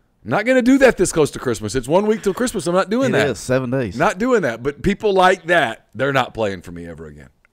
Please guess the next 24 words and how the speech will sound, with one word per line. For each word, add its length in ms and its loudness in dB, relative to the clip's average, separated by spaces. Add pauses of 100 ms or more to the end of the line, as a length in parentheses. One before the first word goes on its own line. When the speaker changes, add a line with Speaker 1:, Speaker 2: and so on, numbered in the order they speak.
Speaker 1:
<laughs> 80 0 (760)
And 120 2
if 100 0
I'm 120 2
Oregon 300 4
State, 300 4
I'm 120 -2
pretty, 300 -10
I 80 -12
feel 160 -8
pretty 220 -6
good 120 -2
about 160 -4
where 100 -2
I 60 -2
am 140 -4
right 120 -4
now 100 -4
as 100 -8
a 20 -20
program. 420 -6 (300)
No, 220 2
no 120 6
joke. 320 0